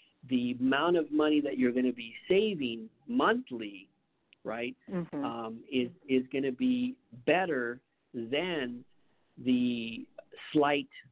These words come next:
Speaker 1: quarter or half of a percent in the interest
Speaker 2: Mm-hmm.
Speaker 1: rate.
Speaker 2: Mm-hmm. And not to, not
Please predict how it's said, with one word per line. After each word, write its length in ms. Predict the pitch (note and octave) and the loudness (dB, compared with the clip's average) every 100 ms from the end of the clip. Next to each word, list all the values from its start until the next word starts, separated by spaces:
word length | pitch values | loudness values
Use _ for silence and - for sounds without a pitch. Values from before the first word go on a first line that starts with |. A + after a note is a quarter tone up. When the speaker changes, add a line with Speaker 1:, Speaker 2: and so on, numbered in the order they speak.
| _ | _
Speaker 1:
quarter 540 | - E3 D#3 D#3 D3 - | 0 2 4 4 2 0
or 140 | B2+ | -8
half 340 | B2 C#3 C3 - | -8 -12 -14 -12
of 100 | B2 | -14
a 100 | A#2 A2+ | -14 -16
percent 540 | - - - C#3+ A#2+ A2+ - _ - | -12 -12 -8 -6 -6 -8 -18 _ -4
in 260 | A#2 A#2 | -4 -4
the 240 | A2+ A2+ A2 | -6 -8 -4
interest 440 | B2+ F3+ E3+ D#3+ D#3 | -2 -2 -2 -4 -4
Speaker 2:
Mm-hmm. 100 | F#2+ | -8
Speaker 1:
rate. 200 | C#2+ A#1 - - _ F3+ _ _ _ _ - | -8 -12 -20 -20 _ -20 _ _ _ _ -10
Speaker 2:
Mm-hmm. 360 | G#3 F#3+ G3 G#3 A#3+ - - - - | -4 -4 -4 -4 -6 -10 -20 -20 0
And 200 | B3 A#3+ | 2 4
not 160 | B3 B3+ - | 2 0 2
to, 180 | A#3+ G#3 | 4 4
not 180 | G#3+ A3+ | 2 -6